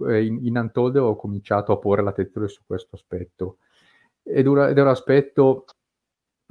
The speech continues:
che scardina le visioni che di Feltrinelli si hanno ancora sia a destra che a sinistra.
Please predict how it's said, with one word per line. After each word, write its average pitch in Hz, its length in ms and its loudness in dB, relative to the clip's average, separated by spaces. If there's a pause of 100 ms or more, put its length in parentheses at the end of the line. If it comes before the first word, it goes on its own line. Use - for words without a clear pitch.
(100)
che 117 140 2
scardina 117 680 2
le 107 120 0
visioni 107 500 -2
che 92 440 0
di 95 100 -6
Feltrinelli 104 680 -2
si - 200 -4
hanno 98 180 -2
ancora 101 380 -4
sia 110 360 -2
a 104 40 0
destra 98 360 -2
che 92 100 -6
a - 20 -6
sinistra. 87 640 -10